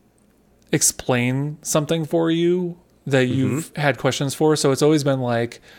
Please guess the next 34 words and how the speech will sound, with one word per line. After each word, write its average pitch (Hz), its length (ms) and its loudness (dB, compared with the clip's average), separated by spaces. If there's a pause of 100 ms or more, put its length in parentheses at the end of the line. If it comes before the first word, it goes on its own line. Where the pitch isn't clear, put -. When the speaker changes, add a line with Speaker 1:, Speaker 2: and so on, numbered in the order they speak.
(440)
Speaker 1:
"What 139 360 2
is 139 220 2
a 123 60 2
Mandalorian?" 123 1040 -4
And 127 160 -2
the 117 60 -2
answer 117 360 -2
is, 117 140 2
Speaker 2:
Yes. - 480 2
Speaker 1:
"We're 131 120 2
not 117 220 2
a 113 60 0
race. 117 480 0
It's 131 160 -4
a 131 260 -2
creed 127 380 0
or 113 160 0
an 113 80 -2
idea 113 400 0
or 117 80 -4
whatever." 143 500 -4 (100)
Speaker 2:
Yes, 101 540 -4
I, 117 120 -2
which 104 220 -4
I 95 80 -2
love 90 460 -4
that. 80 320 -6
I 107 60 -6
thought 101 160 -4
that 92 100 -6
was 92 140 -8
really 92 300 -8
good. 87 380 -6 (220)
Um, 95 460 -4